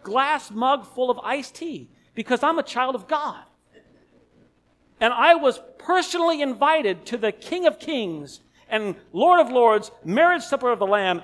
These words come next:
and the angels are the ones preparing my name card and my iced tea, not because I barged in and assigned a seat to myself at the table, but only due to the grace of God, which is irresistible. He put it on to me.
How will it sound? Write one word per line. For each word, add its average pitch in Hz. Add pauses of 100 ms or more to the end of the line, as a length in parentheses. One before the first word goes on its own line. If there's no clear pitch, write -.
and 240
the 262
angels 262
are 185
the 196
ones 220
preparing 277
my 208
name 277
card 208
and 320
my 247
iced 294
tea, 196 (140)
not 311
because 240
I 240 (260)
barged 311
in 262
and 233
assigned 320
a 262
seat -
to 226
myself 247
at 202
the -
table, 220 (100)
but 269
only 370
due 277
to 247
the 269
grace 285
of 285
God, 240
which 277
is 247
irresistible. 254 (1200)
He 311
put 339
it 320
on 339
to 339
me. 254